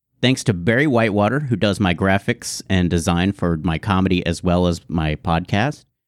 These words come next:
You can follow him on Instagram at B White H two O. Get it? Whitewater. Also, a big thank you to Gunnar Olsen for my music.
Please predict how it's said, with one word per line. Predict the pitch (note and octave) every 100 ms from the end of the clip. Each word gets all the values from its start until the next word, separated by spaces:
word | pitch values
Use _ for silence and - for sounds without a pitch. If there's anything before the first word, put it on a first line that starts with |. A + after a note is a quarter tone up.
| _ _ -
You | C3
can | D3+
follow | C3+ C#3 C3 B2
him | C3 C3
on | A2 G#2+
Instagram | B2 C#3+ - G#2 G2+ G2+ G#2+
at | F#2 F2+ F2+
B | A2+ C#3
White | A#2+ A2 - - G2
H | A2+ - -
two | A2 G2
O. | F#2+ C#3 B2+ - _ _ -
Get | F2+
it? | A2+
Whitewater. | E2 E2+ F2 D#2+ D#2 A#2+ - _ _ _ _ _ _ _ _ _ _ -
Also, | C3+ - B2 E2 -
a | -
big | F#2+ E3 D#3
thank | E3 D#3 D3+
you | C3+ B2+ - -
to | A#2+
Gunnar | B2+ D#3+ A#2+
Olsen | B2+ - C#3+
for | A#2
my | F2 E2+
music. | G2 B2 D3